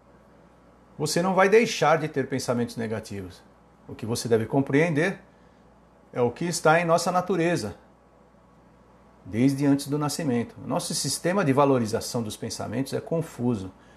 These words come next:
Você deve saber que valoramos mais tudo o que é negativo. Isto vem dos tempos das cavernas, quando sempre estávamos em perigo.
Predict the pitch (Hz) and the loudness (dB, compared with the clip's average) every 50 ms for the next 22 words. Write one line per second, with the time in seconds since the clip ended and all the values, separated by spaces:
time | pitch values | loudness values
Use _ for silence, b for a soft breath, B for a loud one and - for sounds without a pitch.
0 | b b b b b 113 - - 147 160 170 170 165 - - 170 135 110 107 131 | b b b b b -4 -2 0 2 2 2 2 2 2 2 2 2 2 2 2
1 | 139 143 135 - - _ _ _ _ _ _ _ _ _ _ _ _ _ - - | 2 2 0 -2 -10 _ _ _ _ _ _ _ _ _ _ _ _ _ -4 -2
2 | 135 123 147 165 170 170 160 151 151 143 135 120 117 120 139 175 214 107 104 180 | 2 4 6 6 6 8 8 6 6 6 4 2 2 2 2 2 2 2 2 0
3 | 139 117 - - - - - - - _ _ _ _ _ _ _ _ _ _ _ | -2 -4 -6 -8 -12 -12 -12 -14 -18 _ _ _ _ _ _ _ _ _ _ _
4 | _ _ _ _ _ _ - - - - - - - - - - - - - - | _ _ _ _ _ _ -20 -20 -20 -20 -20 -20 -20 -20 -20 -20 -20 -20 -20 -20
5 | - - - - - - - 160 170 160 175 180 - - 170 160 156 - 165 147 | -20 -20 -20 -20 -20 -8 -2 -2 0 0 -2 -4 -4 -2 -2 -2 0 2 4 4
6 | 135 139 151 151 165 165 165 - 139 131 120 98 95 92 - _ _ _ _ _ | 4 4 4 2 0 0 0 0 0 0 0 0 -4 -12 -16 _ _ _ _ _
7 | _ _ _ _ _ _ _ _ _ _ _ _ - - - - - - - - | _ _ _ _ _ _ _ _ _ _ _ _ -20 -20 -20 -20 -20 -20 -20 -20
8 | - - - - 135 123 - - 139 147 165 156 156 - - - 151 160 156 151 | -20 -20 -16 -12 -12 -8 -4 -2 0 2 2 2 2 0 0 -2 -2 -2 -2 -2
9 | 156 151 - - 175 156 120 117 131 143 143 123 101 - - - 123 117 110 - | -2 -2 -2 0 0 0 2 2 2 2 2 0 -2 -6 -8 -8 -6 -6 -6 -4
10 | - - 147 147 156 139 - - 139 139 139 139 135 127 135 135 135 139 127 117 | -4 -4 -4 -4 -4 -6 -2 2 2 4 4 4 2 2 2 0 0 0 -2 0
11 | 123 127 110 104 95 | 0 -2 -2 -6 -10